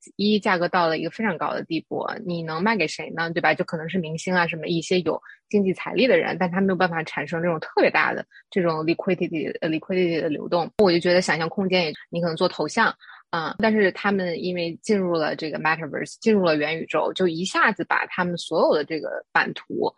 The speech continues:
就打开了。哎，我也是因为他们这样做了之后，再去反思，再去想说，啊，N F T未来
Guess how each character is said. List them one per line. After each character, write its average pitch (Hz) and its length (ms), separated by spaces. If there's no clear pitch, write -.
就 180 80
打 - 180
开 151 240
了。 - 180
哎， 175 300
我 185 180
也 202 100
是 185 160
因 185 120
为 185 100
他 226 180
们 233 140
这 185 60
样 160 160
做 185 180
了 160 80
之 175 160
后， 175 200
再 175 200
去 170 160
反 - 300
思， - 160
再 185 100
去 175 100
想 - 360
说， 165 180
啊 160 260
，N 185 140
F 160 180
T 214 280
未 165 140
来 - 240